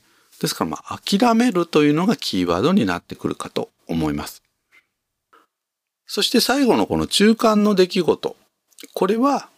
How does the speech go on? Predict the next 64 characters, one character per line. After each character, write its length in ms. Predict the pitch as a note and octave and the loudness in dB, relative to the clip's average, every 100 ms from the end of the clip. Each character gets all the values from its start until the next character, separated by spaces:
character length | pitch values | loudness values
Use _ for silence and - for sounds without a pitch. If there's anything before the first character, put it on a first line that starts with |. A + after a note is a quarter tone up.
| - | -6
マ 180 | F#2 G#2+ | 0 2
ネ 220 | E3 G#3 | 4 4
ジ 140 | G#3 | 4
メ 120 | G#3+ A3 | 4 4
ン 120 | G3+ | 2
ト 120 | G3+ | 0
す 160 | - G3 | 2 -2
る 120 | F#3+ | -2
と 240 | - - _ _ _ - E2+ E2+ | -4 -10 _ _ _ -8 -4 -2
い 80 | E2 | -2
う 80 | D#2+ | -4
こ 160 | - | -6
と 180 | - E2 | -6 -6
で 120 | E2+ | -6
す 140 | - F2+ | -8 -6
ね。 280 | F2 D2 - - - - _ - | -6 -8 -12 -20 -20 -20 _ -6
マ 140 | F2 | -2
ネ 200 | A2 D3+ | 2 2
ジ 140 | F3+ G3 | 2 2
メ 120 | G3 | 2
ン 100 | G3 | 2
ト 180 | - F#3+ | 2 2
っ 40 | |
て 200 | - - | 0 2
い 40 | F#3 | 2
う 40 | |
の 60 | D#3 | 4
は 60 | |
何 220 | A2 B2 C3+ | 2 2 2
か 120 | E2+ | 0
っ 60 | |
て 100 | - | -4
い 20 | - | -20
う 20 | |
と、 100 | - - | -14 -2
何 300 | F2+ F#3 G3 | 2 4 2
と 120 | - | 0
か 160 | - - | -4 -6
す 180 | - E2 | -4 -4
る 120 | F#2+ | -4
と、 140 | - _ _ | -6 _ _
ま 180 | - E2 | -6 -6
あ、 40 | |
い 100 | D2 | -4
う 180 | D2+ D2 | -4 -6
こ 160 | - - | -10 -14
と 180 | - | -14
で 120 | - - | -12 -12
す 140 | - | -10
ね。 160 | F#2+ - _ - _ - | -12 -14 _ -20 _ -10
で 180 | A2+ C3 | -6 -2
き 140 | F3 | 2
る 120 | F3 F3 | 4 4
限 320 | F3+ D#3+ D3 | 4 2 2
り 320 | E3 C#3 F#2 _ _ | 4 4 0 _ _
効 220 | - F#3+ F3+ | 4 4 4
果 160 | D3+ | 2
が 220 | A#2+ A2 | 2 2
上 80 | A2+ | 2
が 140 | C3+ C#3+ | 2 4
る 120 | D3+ | 4
よ 200 | D3 A#2+ | 4 4
う 40 | |
に 280 | A2 B2+ | 4 4